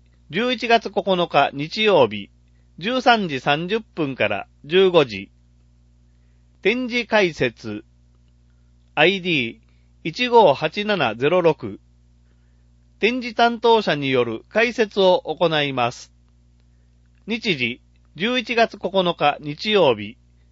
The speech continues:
十二月十三日土曜日、十五時から十六時。ワークショップ、アイディー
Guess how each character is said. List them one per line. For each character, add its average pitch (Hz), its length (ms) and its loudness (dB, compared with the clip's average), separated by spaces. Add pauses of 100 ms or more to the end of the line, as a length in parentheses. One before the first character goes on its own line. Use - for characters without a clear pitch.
(100)
十 240 240 -4
二 247 120 -4
月 151 260 0
十 220 200 -6
三 208 260 -2
日 113 420 -10 (100)
土 151 140 4
曜 170 260 6
日、 98 220 -14 (640)
十 226 220 -4
五 233 140 4
時 170 120 -2
か 110 140 -2
ら 101 220 -4 (140)
十 190 220 2
六 185 280 0
時。 101 260 -12 (1300)
ワ 202 200 4
ー 247 40 0
ク 226 140 -6
シ 214 120 -2
ョ 202 60 6
ッ - 20 2 (180)
プ、 107 240 -6 (1120)
ア 151 120 4
イ 185 140 0
デ 170 80 -4
ィ 131 220 -2
ー - 60 -20